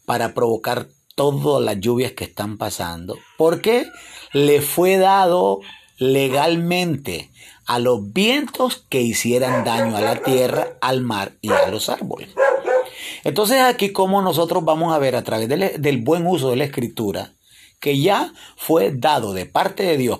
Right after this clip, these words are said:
proféticamente acontecimientos que los aceitillos de los hombres cuando vienen a ace-, a ungir de aceite a las ciudades, a los ríos, al mar,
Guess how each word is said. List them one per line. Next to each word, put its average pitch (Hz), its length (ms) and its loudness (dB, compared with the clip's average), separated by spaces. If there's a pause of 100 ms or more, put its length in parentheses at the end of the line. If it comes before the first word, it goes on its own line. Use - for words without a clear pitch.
(100)
proféticamente 156 1000 -2
acontecimientos 151 1000 0 (280)
que 147 120 0
los 139 180 2
aceitillos 220 720 2
de 220 80 4
los 170 200 0
hombres 147 300 0
cuando 113 340 -2
vienen 143 320 0
a 170 40 0
ace-, 160 320 -2 (240)
a 147 120 2
ungir 139 400 2
de 131 80 0
aceite 139 380 -2
a 113 40 -2
las 110 140 -2
ciudades, 131 380 0
a 123 80 -2
los 113 140 -2
ríos, 135 360 0
al 139 120 0
mar, 147 340 0